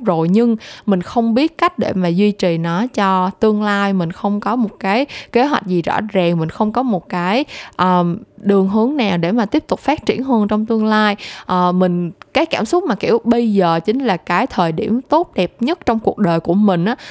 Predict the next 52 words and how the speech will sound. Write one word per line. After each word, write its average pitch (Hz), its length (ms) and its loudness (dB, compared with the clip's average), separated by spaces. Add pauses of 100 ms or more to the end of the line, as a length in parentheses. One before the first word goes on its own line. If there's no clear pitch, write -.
(100)
thực 185 180 0
sự - 160 -2
nó 196 140 2
mới 277 140 2
chính 285 300 0
là 170 420 0
cái 185 200 0
bất 302 200 -2
hạnh - 180 -8
lớn 202 260 0
nhất. 349 220 -2
Có 311 100 -2
nghĩa 254 160 -2
là 196 160 2 (320)
mình 185 420 0
biết 320 300 2
là 180 420 -2
ngay, 175 200 0
ngay 220 200 2
bây 214 220 2
giờ 170 300 2 (260)
mình 185 240 2
không 220 280 0
có 262 300 -2 (460)
nhìn 196 360 4
ra 196 120 2
được 190 140 2
bất 240 160 0
cứ 311 80 0
một 269 80 0
cái 247 120 0
tương 220 220 2
lai 208 140 2
nào 185 160 0
mà 165 120 0
sẽ - 160 -2
làm 185 200 0
cho 190 80 -2
cái 262 220 -4
hạnh 175 60 -6
phúc 262 160 -2
này 202 220 0
nó 180 280 2 (320)
trở - 180 2
nên 208 400 2
lớn 240 420 0
mạnh 196 220 -4
hơn 202 260 2
hoặc 214 160 -2
là 170 180 -2
trở - 220 -6
nên 208 300 2